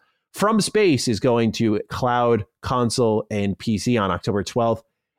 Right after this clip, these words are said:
And as Cog mentioned earlier, Like a Dragon Ishin, it's going to cloud, console, and P C on October seventeenth. Meanwhile, leaving Xbox Game Pass, all of these are exiting October fifteenth.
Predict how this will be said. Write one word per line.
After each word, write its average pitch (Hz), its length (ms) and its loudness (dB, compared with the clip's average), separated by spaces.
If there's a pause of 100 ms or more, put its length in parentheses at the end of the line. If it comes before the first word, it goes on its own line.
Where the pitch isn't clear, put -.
(140)
And 110 160 -2
as 123 220 0
Cog 127 300 -2
mentioned 123 280 0
earlier, 120 420 2 (260)
Like 110 420 0
a 127 80 2
Dragon 120 760 0
Ishin, 127 680 0 (400)
it's - 80 -14
going 123 220 2
to 95 60 -2
cloud, 117 500 0
console, 117 400 -2
and 101 120 -2
P 117 240 -2
C 107 460 0 (280)
on 92 100 -4
October 98 600 -2 (280)
seventeenth. 90 640 -4
Meanwhile, 117 600 0 (380)
leaving 185 520 0
Xbox 156 520 -2
Game 143 220 0
Pass, 104 260 -2
all 127 240 0
of 123 80 0
these 123 180 2
are 120 80 2
exiting 110 520 0
October 117 520 -2
fifteenth. 107 600 -2